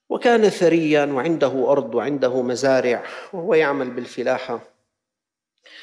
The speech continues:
بس كان ما ينصرف إلى الله أبدًا، والناس تنصحه والناس هيك تذكره والناس تدعوه وهو لا يلتفت ويقول لهم: "أنا كل شيء عندي،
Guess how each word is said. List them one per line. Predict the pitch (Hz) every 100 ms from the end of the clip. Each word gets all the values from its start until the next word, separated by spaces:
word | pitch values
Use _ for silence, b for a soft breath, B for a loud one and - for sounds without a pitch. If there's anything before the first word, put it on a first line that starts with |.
| B 269
بس | 240
كان | - 226
ما | 214 202
ينصرف | 160 - 160 -
إلى | 139
الله | 127 127 117
أبدًا، | 104 98 92 - -
والناس | 190 214 220 - -
تنصحه | 170 156 - 147 156 139 143 143 135 b b
والناس | 151 151 156 151 -
هيك | 151 - -
تذكره | 135 135 135 - 143 139 135
والناس | 127 120 131 151 147 -
تدعوه | 135 131 160 151 156 170 - - _
وهو | 127 139 135
لا | 127
يلتفت | 120 - 147 175 185
ويقول | 170
لهم: | 165 160
"أنا | 156
كل | 147 156
شيء | - 113
عندي، | 120 107